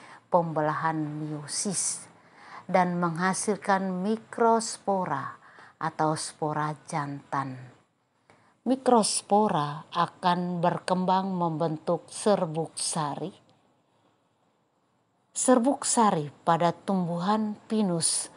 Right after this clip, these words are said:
memiliki sayap. Strobilus betina tersusun dari banyak megaspora, megasporofil,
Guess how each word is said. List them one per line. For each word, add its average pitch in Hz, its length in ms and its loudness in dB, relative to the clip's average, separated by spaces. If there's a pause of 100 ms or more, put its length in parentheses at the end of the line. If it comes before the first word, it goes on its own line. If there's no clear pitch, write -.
(220)
memiliki 160 640 -2
sayap. 151 640 -4 (1800)
Strobilus 240 1120 4
betina 185 800 -2 (160)
tersusun 208 800 2
dari 170 240 2
banyak 165 640 -2
megaspora, 160 1040 -4 (1120)
megasporofil, 175 1600 4